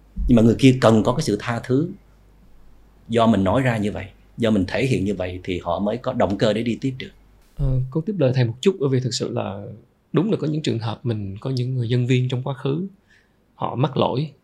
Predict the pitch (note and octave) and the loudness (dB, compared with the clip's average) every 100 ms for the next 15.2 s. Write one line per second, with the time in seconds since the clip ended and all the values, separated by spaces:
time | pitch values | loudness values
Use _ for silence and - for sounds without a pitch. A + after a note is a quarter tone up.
0 | _ - B2+ A#2 G2 F#2 G2 G2 F#2 F#2 | _ -8 -2 -2 -2 -6 -8 -6 -8 -10
1 | F#2 G#2 B2 C3+ C#3 A2+ - B2+ G#2 F#2 | -10 -6 -4 0 0 0 0 -2 -2 -6
2 | - _ _ - - - - - A#2+ C3+ | -12 _ _ -20 -20 0 2 4 4 6
3 | B2+ C#3+ C#3 D#3 B2+ A2 G#2 A#2 B2+ A#2+ | 6 6 4 4 2 2 0 -2 0 0
4 | A#2+ A2+ G2 G2+ F#2+ F2 E2 - _ _ | -2 -4 -6 -8 -8 -10 -12 -18 _ _
5 | _ _ _ _ C#3 A#2+ G#2 F#2+ B2+ C3 | _ _ _ _ 0 2 0 -4 -4 -4
6 | - G#2 F#2+ C3 B2+ G#2 G#2+ F2+ - C3 | -4 -4 -2 0 0 -2 -4 -6 -6 -2
7 | F#2+ F2+ - A#2+ A#2+ G2+ F#2 A2 D3 - | -2 -2 -2 -2 -4 -6 -2 -2 -2 -2
8 | - - - A#2 G2 G2 E2+ _ _ _ | -2 -2 -2 -4 -4 -8 -12 _ _ _
9 | _ _ _ _ _ _ _ _ _ - | _ _ _ _ _ _ _ _ _ 0
10 | C#3 F3 D3 C#3+ B2+ C3 B2 A#2+ A2+ A2+ | 4 6 6 6 4 2 0 2 2 2
11 | A#2+ A2+ A2+ A2 A2+ C3 - C3+ A#2+ A#2 | 2 0 -2 -4 -6 -8 4 4 6 2
12 | D3 B2 G#2 - C3 A#2+ A2 B2 A2+ F#2+ | 0 0 0 2 2 2 0 0 0 -2
13 | G2+ - G#2 C3+ G#2+ G2+ G#2+ G2+ A2+ B2 | -4 -2 0 2 0 0 -2 -2 -2 -2
14 | D#3 E3 G2 C3+ D#3 F3 C#3 C3 D3+ F#3+ | 0 -2 -4 -6 -8 -4 -2 -2 -2 -4
15 | G#3+ | -6